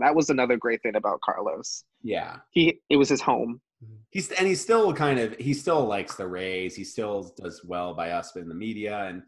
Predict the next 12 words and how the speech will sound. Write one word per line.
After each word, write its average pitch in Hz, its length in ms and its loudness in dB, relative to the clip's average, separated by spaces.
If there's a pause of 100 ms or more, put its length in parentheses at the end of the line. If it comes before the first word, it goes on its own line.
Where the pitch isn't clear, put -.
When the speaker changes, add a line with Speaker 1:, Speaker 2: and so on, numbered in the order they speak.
(360)
Speaker 2:
you 214 60 0
know, 240 100 4
Matt 180 240 2
Moore, 147 460 2
I - 20 -2
mean, 120 380 -2 (160)
he - 120 -18
Speaker 3:
Another 139 320 4
player 165 340 4
who 147 200 2
underachieved 127 800 -4
expectations. 113 920 -6